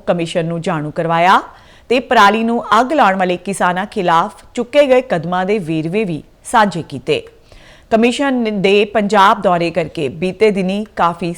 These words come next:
ਸਖਤੀ ਦੇਖਣ ਨੂੰ ਮਿਲੀ। ਕਮਿਸ਼ਨ ਦੇ ਚੇਅਰਮੈਨ ਰਾਜੇਸ਼ ਵਰਮਾ ਨੇ ਕਿਹਾ ਕਿ ਸੂਬੇ ਵਿੱਚ ਉਦਯੋਗ ਫਿਊਲ ਵਜੋਂ ਪਰਾਲੀ ਦੀ ਸਿਰਫ ਦੋ ਫੀਸਦ ਹੀ ਵਰਤੋਂ ਕਰ ਰਹੇ ਨੇ, ਜਿਸ ਨੂੰ ਪੰਜ ਫੀਸਦ ਤੱਕ ਵਧਾਏ ਜਾਣ ਦੇ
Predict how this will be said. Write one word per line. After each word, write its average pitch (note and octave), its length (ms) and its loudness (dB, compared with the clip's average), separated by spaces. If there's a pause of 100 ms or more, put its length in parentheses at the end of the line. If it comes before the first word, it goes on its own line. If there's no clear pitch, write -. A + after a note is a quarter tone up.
ਸਖਤੀ G3 340 -4
ਦੇਖਣ D3+ 340 -8
ਨੂੰ D3 100 -8
ਮਿਲੀ। C#3+ 240 -8 (540)
ਕਮਿਸ਼ਨ G#3 500 0
ਦੇ G3+ 200 2
ਚੇਅਰਮੈਨ F3+ 560 -2
ਰਾਜੇਸ਼ F3 520 -2
ਵਰਮਾ D#3+ 260 -4
ਨੇ D#3 100 -8
ਕਿਹਾ F#3 340 2 (480)
ਕਿ B3+ 120 2
ਸੂਬੇ C4+ 320 0
ਵਿੱਚ C4 220 -2
ਉਦਯੋਗ A3 600 4 (140)
ਫਿਊਲ G#3+ 360 -2
ਵਜੋਂ G3 480 0
ਪਰਾਲੀ G3 460 0
ਦੀ F#3+ 340 -4 (120)
ਸਿਰਫ G#3+ 340 0 (120)
ਦੋ G3 180 0
ਫੀਸਦ G#3+ 380 -2 (120)
ਹੀ B3+ 100 -2
ਵਰਤੋਂ G#3 340 0
ਕਰ F3+ 220 0
ਰਹੇ F3+ 160 -2
ਨੇ, G#3 220 -2 (440)
ਜਿਸ B3+ 220 0
ਨੂੰ A3 180 0
ਪੰਜ A#3+ 320 0
ਫੀਸਦ G#3 400 -4
ਤੱਕ F#3 240 -2
ਵਧਾਏ F#3 340 0
ਜਾਣ D#3+ 320 -4
ਦੇ E3+ 220 -4